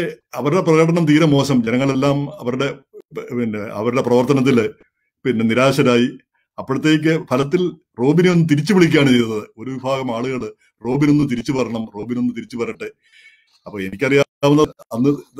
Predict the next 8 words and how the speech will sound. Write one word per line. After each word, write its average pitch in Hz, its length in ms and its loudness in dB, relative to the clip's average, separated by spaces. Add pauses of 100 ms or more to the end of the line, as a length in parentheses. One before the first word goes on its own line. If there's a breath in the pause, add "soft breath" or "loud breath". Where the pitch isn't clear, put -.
(100)
പിന്നെ 120 180 -2
റോബിനെ 127 460 -2 (200)
കാണുമ്പം 131 540 -4
ഇല്ലായിരുന്നു, 139 500 -2 (260)
പിന്നെ 110 140 -4
ഇനി 104 480 -10
താടിക്ക് 117 520 0
തന്നെ 147 240 4